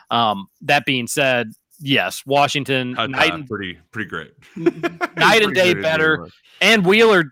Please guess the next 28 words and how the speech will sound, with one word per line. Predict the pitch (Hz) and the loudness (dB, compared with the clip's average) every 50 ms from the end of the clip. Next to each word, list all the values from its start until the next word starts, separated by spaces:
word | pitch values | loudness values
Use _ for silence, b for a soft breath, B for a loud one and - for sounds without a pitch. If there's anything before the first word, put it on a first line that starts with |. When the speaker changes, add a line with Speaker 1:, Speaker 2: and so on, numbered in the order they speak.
| _ | _
Speaker 1:
brings | - 160 160 156 151 143 | -2 -2 -2 0 0 0
a | 143 | 2
lot | 143 143 143 | 2 2 2
more | 143 139 143 139 139 | 0 0 0 2 0
th-, | 139 143 - | 0 0 0
as | 156 143 135 139 | 0 0 0 0
an | 147 | -2
experience. | - - - 214 208 143 107 104 - | -4 -2 0 2 2 2 0 0 2
I | 160 185 202 | 2 4 4
did | 175 202 185 | 4 2 2
like | 143 117 104 98 - | 2 -2 -2 -4 -6
that. | 101 90 92 - | -8 -8 -4 -2
I, | 123 135 - | -2 0 0
I | 147 151 | 0 0
would | 147 147 | 0 0
rather | 131 135 151 156 160 160 147 | 0 2 2 4 4 4 2
have | 143 143 139 | 2 2 0
Wheeler | 135 135 147 143 147 135 127 123 120 | 0 -2 0 0 2 2 0 -2 -2
than | 117 120 117 | -4 -4 -4
Hickman, | 131 131 - 123 110 107 104 | -4 -6 -4 -6 -8 -6 -6
and | 107 113 | -4 -6
I | 113 | -6
said | - - 143 131 117 | -4 -4 -4 -4 -4
as | 104 92 | -6 -8
much. | 110 101 104 98 - - | -10 -12 -12 -12 -12 -12
But | 123 107 - | -12 -8 -2
boy, | 151 151 143 127 110 98 b b b b b b b b b - | 0 0 0 0 -2 -4 b b b b b b b b b -4
um, | 117 117 117 113 110 107 104 101 98 | -2 0 0 2 0 0 -2 -6 -10